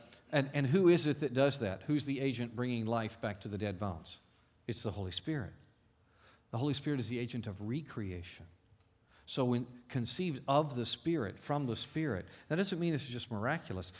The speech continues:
That means that this Jesus is gonna be the restorer of life, the res-, the recreator. Now, now look at this. Th-, this child will be the agent of recreation. Jesus is the creator. Jesus will enable people to see truth.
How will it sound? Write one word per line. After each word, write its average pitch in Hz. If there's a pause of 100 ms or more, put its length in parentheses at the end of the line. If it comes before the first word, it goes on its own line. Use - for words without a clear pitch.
(140)
That 160
means 135
that 113
this 131
Jesus 110
is -
gonna 113
be 104
the 101
restorer 110
of 101
life, 104 (540)
the 117
res-, 110
the 120
recreator. 113 (760)
Now, 117
now 117
look 170
at -
this. 87 (420)
Th-, 151
this 170
child 120 (240)
will 131
be 135
the 135
agent 143
of 113
recreation. 135 (200)
Jesus 160
is 143
the 135
creator. 131 (260)
Jesus 143
will 139
enable 139
people 139
to 117
see 131
truth. 151